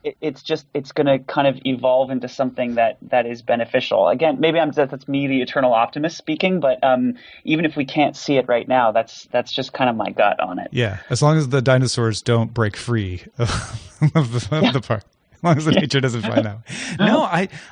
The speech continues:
Speaker 2: I think that's fascinating. It, it, because maybe the reason it feels different is because the internet is closer than ever to mimicking humanity. And
Speaker 1: Yeah.
Speaker 2: humanity has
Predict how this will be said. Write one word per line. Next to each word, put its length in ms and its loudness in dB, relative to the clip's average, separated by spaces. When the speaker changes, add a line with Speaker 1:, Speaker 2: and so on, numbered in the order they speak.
Speaker 2:
I 120 -2
think 300 -4
that's 180 -2
fascinating. 560 -2
It, 180 0
it, 280 -6
because 460 2
maybe 720 0
the 160 2
reason 400 2
it 100 -12
feels 260 0
different 440 -2
is 140 -2
because 420 -2
the 160 -2
internet 520 -2
is 320 2
closer 680 0
than 180 -2
ever 320 -2
to 340 -6
mimicking 800 2
humanity. 800 0
And 160 2
Speaker 1:
Yeah. 140 2
Speaker 2:
humanity 380 0
has 180 -4